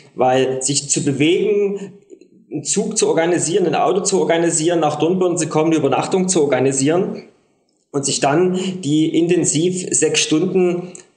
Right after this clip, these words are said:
anzuhören oder, sag ich mal, auch zu verarbeiten,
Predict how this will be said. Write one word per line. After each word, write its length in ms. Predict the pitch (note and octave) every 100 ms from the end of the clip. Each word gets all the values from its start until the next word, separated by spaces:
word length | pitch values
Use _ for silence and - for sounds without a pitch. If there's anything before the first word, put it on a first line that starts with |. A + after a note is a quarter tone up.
| _ _ _
anzuhören 640 | C#3 F#3 G3+ F#3 F3 F3+
oder, 500 | - C#3+ B2 - - -
sag 280 | - A#3 -
ich 80 |
mal, 160 | C#3+ C3+
auch 120 | -
zu 120 | -
verarbeiten, 920 | - - G2 - C#3+ B2+ C#3+ F#3 F#3